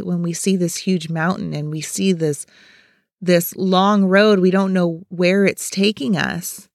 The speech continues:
Sometimes just focusing on that one thing that we can see,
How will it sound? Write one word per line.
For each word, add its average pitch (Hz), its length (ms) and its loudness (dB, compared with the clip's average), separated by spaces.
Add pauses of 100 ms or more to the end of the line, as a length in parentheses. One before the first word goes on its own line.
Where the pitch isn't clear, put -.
(380)
Sometimes 277 800 -4
just - 460 -2
focusing 247 800 -2
on 208 300 2
that 180 200 0
one 247 560 -2
thing 247 300 0
that 202 140 0
we 202 140 0
can 190 200 -2
see, 180 580 -2